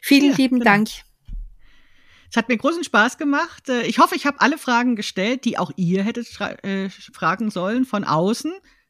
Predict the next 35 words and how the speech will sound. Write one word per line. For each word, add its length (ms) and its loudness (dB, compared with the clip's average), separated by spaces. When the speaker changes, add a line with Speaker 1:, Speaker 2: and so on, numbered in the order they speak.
Speaker 2:
Wollen. 360 0
<laughs> 260 4
Speaker 1:
Und, 220 0
Speaker 2:
So. 80 -14
Speaker 1:
und 180 2
falls 320 2
noch 160 0
Fragen 400 2
offen 300 -6
sind, 180 -4
dann 400 0
gerne 680 2
in 220 2
die 120 -4
Kommentare 600 0
schreiben 400 -2
zum 360 -2
Blogpost, 1000 -6
der 140 0
dann 600 -4
auch 180 -4
verlinkt 520 -4
ist 180 -4
bei 60 -8
der 100 -6
Podcast-Folge 880 -4
und 120 -4
so 120 -8
weiter. 340 -4
Also 220 -6
gerne 300 -8
Kommentare 480 -4
hinterlassen, 500 -4
Fragen 380 -2
stellen. 460 -8